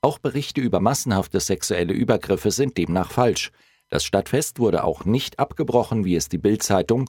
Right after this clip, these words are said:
sowie verschiedene rechte Politiker und Twitter-Accounts behauptet hatten.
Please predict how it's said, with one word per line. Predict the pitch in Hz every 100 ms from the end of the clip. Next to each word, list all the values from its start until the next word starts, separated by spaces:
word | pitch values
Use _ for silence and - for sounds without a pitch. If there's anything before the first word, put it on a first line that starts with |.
| -
sowie | 92 107 139
verschiedene | 151 - - 160 143 98
rechte | 90 - 107
Politiker | 131 135 120 107 - 98
und | - 165 -
Twitter-Accounts | - 82 87 80 - 71 71 -
behauptet | - 104 85 - 78 -
hatten. | 73 82